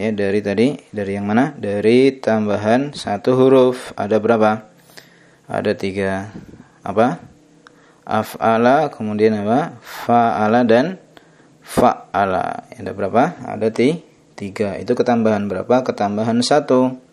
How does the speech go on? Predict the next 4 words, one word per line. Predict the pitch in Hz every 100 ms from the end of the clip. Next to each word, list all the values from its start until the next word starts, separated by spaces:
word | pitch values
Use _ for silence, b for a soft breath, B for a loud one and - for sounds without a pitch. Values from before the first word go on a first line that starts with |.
| _ _ _ _ _ _ _ _ _ _ -
Apa | 98 101
saja | 101 117
tadi? | 110 107 139 - B B B B B B B B B B _
Ya. | 98 117